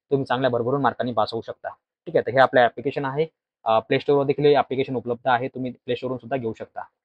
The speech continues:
ओके, तर याची link तुम्हाला मी खाली व्हिडिओच्या डिस्क्रिप्शनला दिलेली आहे किंवा तुम्ही direct search करून घेऊ शकता. कोर्सची फी देखील भरपूर कमी दिलेली आहे फक्त.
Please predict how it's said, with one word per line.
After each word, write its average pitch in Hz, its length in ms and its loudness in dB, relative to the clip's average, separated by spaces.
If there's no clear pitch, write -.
ओके, 160 180 0
तर 120 40 2
याची 120 180 4
link 139 140 -4
तुम्हाला 135 200 0
मी 135 120 -2
खाली 127 260 -2
व्हिडिओच्या 123 280 -2
डिस्क्रिप्शनला 123 340 -6
दिलेली 123 220 -2
आहे 131 260 -2
किंवा - 460 -10
तुम्ही 127 140 -4
direct 127 220 2
search 120 160 -6
करून 131 160 -6
घेऊ 113 120 -6
शकता. 139 300 -4
कोर्सची 131 300 -2
फी 147 80 0
देखील 147 200 0
भरपूर 127 320 -2
कमी 143 180 0
दिलेली 139 260 2
आहे 131 200 4
फक्त. - 200 -6